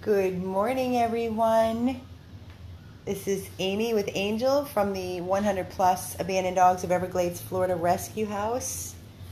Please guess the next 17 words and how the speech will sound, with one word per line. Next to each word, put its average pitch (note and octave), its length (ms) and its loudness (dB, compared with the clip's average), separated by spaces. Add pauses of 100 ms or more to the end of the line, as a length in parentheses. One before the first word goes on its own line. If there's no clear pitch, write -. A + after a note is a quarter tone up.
(460)
Just C4+ 320 0
jumping B3+ 320 6
on A#3+ 240 6
really A3+ 280 4
quick A3+ 480 0
to G#3 180 -2
wish G#3 460 -2
everyone G3 760 2
a F3+ 320 -2 (160)
very, G3 300 6
very F#3 300 2
happy F3+ 360 2
and E3+ 140 -2
safe F3+ 320 -2
Thanksgiving. F3+ 880 -2 (1400)
What, E3 320 -4
Mama? C3+ 720 -4